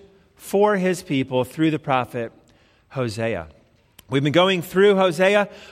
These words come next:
over and over again, uh, for the past few weeks, and we've seen that you reap what you sow.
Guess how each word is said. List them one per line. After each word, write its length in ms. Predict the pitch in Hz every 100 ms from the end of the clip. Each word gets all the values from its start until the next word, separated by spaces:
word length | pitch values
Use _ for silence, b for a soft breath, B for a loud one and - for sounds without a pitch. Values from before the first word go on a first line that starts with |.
| B
over 280 | 156 180 190
and 100 | 190
over 240 | 180 180
again, 400 | 165 175 185 190
uh, 240 | 170 135 127
for 120 | 131
the 80 | 135
past 320 | 170 165 -
few 220 | 175 151
weeks, 400 | 160 160 160 -
and 400 | 139 143 143 139
we've 200 | 160 -
seen 480 | - 214 202 175 170
that 260 | 160 - B B B
you 200 | 160 175
reap 380 | 147 226 233 180
what 220 | 202 180
you 160 | 185 175
sow. 640 | - 214 208 143 85